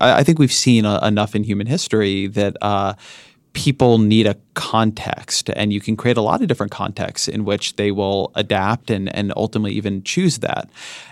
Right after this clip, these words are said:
I quite agree that liberalism itself is a context. You know, I just did a, a podcast with a guy named Anand Giridharadas,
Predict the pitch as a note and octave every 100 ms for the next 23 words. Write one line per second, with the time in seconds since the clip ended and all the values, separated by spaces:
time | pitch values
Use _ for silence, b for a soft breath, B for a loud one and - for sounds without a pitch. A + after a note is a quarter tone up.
0 | B - C3 E3 D#3+ G#2+ G#2+ D3 A#2 G#2
1 | - G#2+ A#2 A#2 A2 G#2 G#2 F#2 G#2 -
2 | D3 D#3+ G2+ G#2+ - - - - - -
3 | - - - G#2+ G#2+ A2 G2+ - G2+ F#2
4 | - G#2 G#2 G#2+ G2+ G2 - G2+ G#2 G#2
5 | G2 F#2+ F#2+ G#2 G2 F#2+ F#2+ - F#2+ F#2+
6 | D#3+ E3+ G#2+ G#2 -